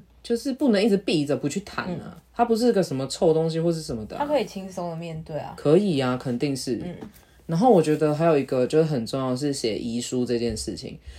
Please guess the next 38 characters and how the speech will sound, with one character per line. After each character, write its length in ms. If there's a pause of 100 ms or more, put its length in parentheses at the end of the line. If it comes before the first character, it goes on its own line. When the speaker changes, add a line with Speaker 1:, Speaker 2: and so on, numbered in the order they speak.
(160)
Speaker 1:
因 140
为 160
遗 180
书 460
在 320
法 160
律 40
上 120
的 80
用 180
语 40
可 120
能 80
是 100
遗 180
嘱， 220 (360)
那 100
遗 160
嘱 160
可 80
能 100
是 80
交 200
代 100
你 60
财 160
产 120
的 80
分 240
配 160
或 140
是 100
等 160
等 140
之 160
类 220
的 120
啦。 200